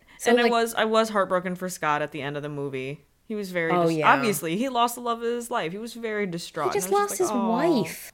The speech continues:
Speaker 1: He really is. I, I always feel bad. That actor always is the, like,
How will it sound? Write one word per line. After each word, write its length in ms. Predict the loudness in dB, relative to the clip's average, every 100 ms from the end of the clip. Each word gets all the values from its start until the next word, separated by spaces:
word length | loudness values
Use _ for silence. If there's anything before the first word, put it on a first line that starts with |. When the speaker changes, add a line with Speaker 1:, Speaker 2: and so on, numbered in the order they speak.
| _
Speaker 1:
He 320 | 2 4 6
really 400 | 6 6 6 4
is. 180 | 4 2
I, 260 | 6 6 4 -2 -20 _ _ -20 -18 -10 2
I 80 | 6
always 260 | 8 8 8
feel 180 | 4
bad. 320 | 6 2 2 4
That 140 | 2
actor 420 | 4 0 2 0 4
always 380 | 4 6 2 0 -6
is 200 | -4 -2
the, 160 | 2 2
like, 480 | 4 4 2 0 -16